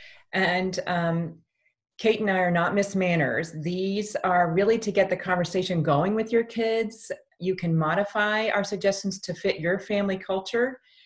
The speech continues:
And just as a heads up, next week in episode five, we will discuss more practical everyday skills.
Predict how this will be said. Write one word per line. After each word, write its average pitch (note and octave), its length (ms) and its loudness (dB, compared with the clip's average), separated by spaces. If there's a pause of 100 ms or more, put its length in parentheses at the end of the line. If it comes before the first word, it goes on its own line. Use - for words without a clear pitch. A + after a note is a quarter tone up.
(320)
And F3+ 420 2
just F#3+ 220 2
as F#3 80 -4
a F3+ 80 2
heads F#3 220 0
up, G#3+ 120 2
next F3+ 320 -2
week G3+ 200 -2
in F3 80 0
episode E3+ 420 -2
five, G#3 460 -4
we F#3 100 4
will E3+ 140 0
discuss E3 500 -2
more F#3+ 400 0
practical D#3 640 -4
everyday D3+ 420 -4
skills. C#3+ 680 -4